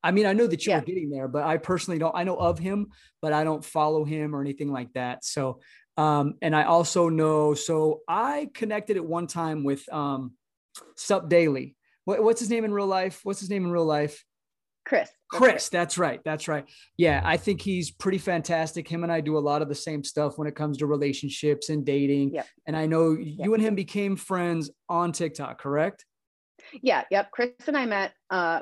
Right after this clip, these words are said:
Speaker 2: became friends on TikTok back in, like, January or so.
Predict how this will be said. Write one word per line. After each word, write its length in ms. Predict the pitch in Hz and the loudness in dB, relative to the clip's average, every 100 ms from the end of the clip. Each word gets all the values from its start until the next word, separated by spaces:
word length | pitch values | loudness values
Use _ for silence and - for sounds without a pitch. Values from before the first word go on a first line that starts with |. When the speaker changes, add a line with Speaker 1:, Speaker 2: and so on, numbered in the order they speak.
| - | -4
Speaker 2:
became 280 | 185 214 202 | -6 -4 -2
friends 220 | 202 196 | -2 0
on 100 | 185 | -4
TikTok 460 | 190 175 185 170 - | -4 -6 -4 -2 -2
back 220 | 175 180 | -4 -4
in, 80 | 170 | -4
like, 180 | 165 - | -6 -4
January 580 | 185 208 233 233 233 | -6 -4 -2 0 0
or 80 | 240 | -2
so. 360 | - 254 262 | -4 -4 -4